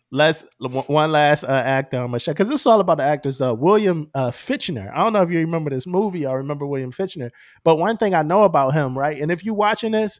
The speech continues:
or, uh, if you listen to this, just Google William Fichtner.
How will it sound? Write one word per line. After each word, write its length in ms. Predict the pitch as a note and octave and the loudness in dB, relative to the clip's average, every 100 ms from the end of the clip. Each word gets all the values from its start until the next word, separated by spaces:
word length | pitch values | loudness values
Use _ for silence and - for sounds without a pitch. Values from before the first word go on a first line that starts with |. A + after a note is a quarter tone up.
| - | 0
or, 180 | C#3+ C3+ | 0 2
uh, 260 | C#3+ C3 B2 | 0 -2 -4
if 160 | D3 F3 | -4 -2
you 100 | F#3+ | 0
listen 240 | G3 G#3 | 0 -2
to 80 | G3 | -4
this, 280 | G3+ F#3+ - _ _ _ _ _ _ _ _ _ _ - | -4 -6 -14 _ _ _ _ _ _ _ _ _ _ -4
just 320 | E3 B3+ F3+ | 0 0 -2
Google 520 | E3 G#3+ A#3 F#3 F3+ D3+ | 0 0 2 2 0 4
William 380 | F3+ G3 F#3 | 4 4 2
Fichtner. 580 | D3 G3 - B2 F#2 A#2+ | -2 -4 -4 -8 -12 -14